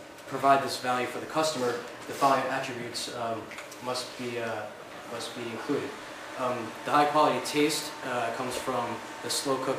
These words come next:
process of the barbecue, uh, cooking and, uh, mixed in with the unique, uh, recipes and the ingredients. Um,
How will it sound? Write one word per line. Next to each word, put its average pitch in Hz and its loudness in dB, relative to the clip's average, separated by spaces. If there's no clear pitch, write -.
process - 2
of 123 -2
the 123 -2
barbecue, 120 -2
uh, 113 -2
cooking 139 0
and, 120 0
uh, 110 -4
mixed 120 -2
in 117 0
with 113 -4
the 110 -6
unique, 110 -4
uh, 107 -6
recipes 113 4
and 107 -4
the 104 -4
ingredients. 110 -6
Um, 117 0